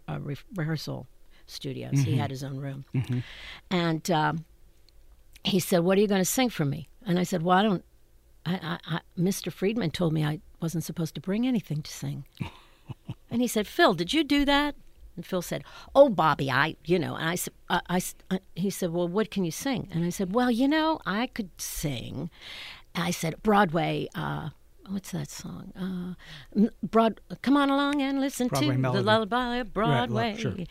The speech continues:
Speaker 1: Yeah, and I, I said to him, uh, he said, "Okay." And it, Peter Howard,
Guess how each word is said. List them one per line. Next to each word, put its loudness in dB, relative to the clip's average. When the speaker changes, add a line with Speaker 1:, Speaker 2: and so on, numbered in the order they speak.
Speaker 1:
Yeah, 0
and 4
I, 2
I 0
said -2
to -2
him, 0
uh, -2
he 0
said, -2
"Okay." -2
And 0
it, -4
Peter 0
Howard, 0